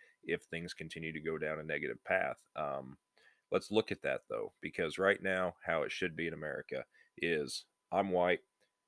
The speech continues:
you're black, she's whatever, he's whatever, they're whatever."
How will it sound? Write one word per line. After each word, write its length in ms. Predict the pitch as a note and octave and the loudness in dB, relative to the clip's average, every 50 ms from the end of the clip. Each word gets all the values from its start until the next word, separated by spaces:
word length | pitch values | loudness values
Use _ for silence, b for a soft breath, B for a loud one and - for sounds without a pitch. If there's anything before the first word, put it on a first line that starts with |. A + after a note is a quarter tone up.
| _ _ _ _ _ _ _ _ _ _ - - | _ _ _ _ _ _ _ _ _ _ 0 2
you're 120 | F#2+ F#2 | 2 2
black, 380 | E2 - E2+ E2 D#2+ D#2+ D#2+ - _ _ _ _ _ _ _ - | 2 2 2 4 4 4 2 0 _ _ _ _ _ _ _ -10
she's 420 | - - - - G#2 G#2 F#2 F#2+ | -8 -4 -2 0 0 0 0 2
whatever, 480 | F#2+ F#2 F2 F2 D#2 D#2 D#2 E2 D#2 D#2 | 0 2 2 2 2 0 0 0 -2 -2
he's 460 | - - - - A2 G#2+ G2 - - | -4 -8 -6 -2 0 0 0 0 0
whatever, 360 | D#2+ D2+ D#2 D#2 D#2 E2+ F2 | 0 0 0 0 -2 -2 0
they're 220 | E2 F#2+ G2+ G2+ | 2 2 2 2
whatever." 500 | F2+ D#2+ D2 - A1+ - - - - - | 2 0 0 -2 -2 -4 -4 -6 -10 -12